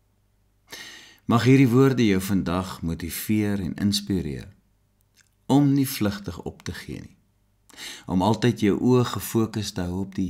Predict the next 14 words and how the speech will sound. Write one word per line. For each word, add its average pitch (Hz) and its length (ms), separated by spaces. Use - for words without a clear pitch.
Here, - 240
die 90 60
begin 95 760
en 113 180
die 117 80
volëinder 110 720
van 85 220
jou 78 120
geloof. 65 480
En 135 160
dwars 135 360
deur 131 180
jou 120 180
proses 95 480